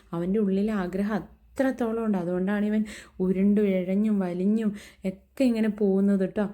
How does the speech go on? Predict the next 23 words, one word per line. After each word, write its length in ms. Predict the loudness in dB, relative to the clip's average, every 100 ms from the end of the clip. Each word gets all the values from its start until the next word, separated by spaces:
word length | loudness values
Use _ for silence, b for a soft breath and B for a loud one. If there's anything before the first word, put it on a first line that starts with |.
| -10
നമ്മുടെ 260 | -6 -2 -2
കണ്ണ് 580 | 0 2 2 4 4 4
തെറ്റിയാൽ 320 | 2 0 0
മതി, 140 | 0 0
കണ്ണടച്ച് 560 | 0 0 2 0 0 -2
തുറക്കുന്നതിന് 400 | 0 -2 -4 -4
മുമ്പ് 120 | -2
ആൾ 160 | 0 0
പോവും. 260 | 2 0 -2 B B
പക്ഷെ 220 | -8 -2
അതിൽ 160 | 0 2
നമുക്കൊരു 380 | 2 0 0 -2
സങ്കടം 420 | -2 -2 -2 0 0
ഉണ്ടാവുന്ന 300 | 2 2 0
ഒരു 120 | 0
കാര്യം 340 | -2 -2 0
എന്നാന്ന് 260 | 0 2 0
വെച്ച് 180 | -2 -2
കഴിഞ്ഞാൽ 300 | 0 2 0 B B B
കൊച്ചിൻ്റെ 340 | -6 -2 -2
പുറം 400 | -2 -2 -2 -2 0
മുഴുവൻ 360 | 2 2 0 0
ഇങ്ങനെ 420 | 0 -4 -4